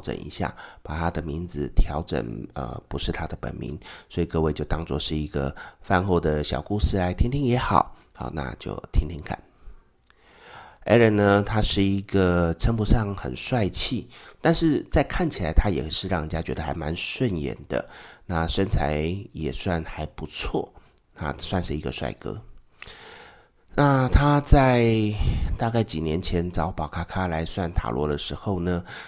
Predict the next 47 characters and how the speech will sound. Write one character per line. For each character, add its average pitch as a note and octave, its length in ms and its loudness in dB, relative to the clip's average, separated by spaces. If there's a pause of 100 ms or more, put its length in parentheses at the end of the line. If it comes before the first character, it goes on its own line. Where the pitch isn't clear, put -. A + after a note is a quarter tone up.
(120)
主 - 100 -2
要 F2+ 460 4
是 F2+ 280 0
为 E2+ 180 2
了 D2 180 -2
问 E2 320 -4
感 - 240 -12
情 - 220 -12
的 D2+ 80 -8
事 E2+ 180 -6
情， - 260 -4 (380)
但 A2+ 160 4
是 A2+ 160 2
呢， G2 220 4
在 G#2 180 2
过 G2 160 2
去 G2 140 0
的 F2+ 100 2
经 G2+ 240 -4
验， F#2+ 180 0
其 G2 140 -6
实 G#2 140 -6
很 E2 140 -6
多 F#2 200 -2
的 E2 400 -2 (760)
男 F2+ 220 -2
性 G2 320 0
来 D#2+ 160 0
到 F2 680 -2
宝 D#2+ 100 -4
咖 F2+ 140 -4
咖 F2+ 160 -2
的 E2+ 120 -2
身 F2+ 240 -6
边 F2+ 300 0
来 D2+ 220 -6
占 F2+ 200 -4
卜， - 200 -8
一 - 60 -12
开 - 220 -8
始 - 200 -8
都 E2 160 -4
会 F2+ 100 0
先 F2 220 -4
用 D#2 280 -2
工 G#2+ 260 -4
作 F2+ 280 0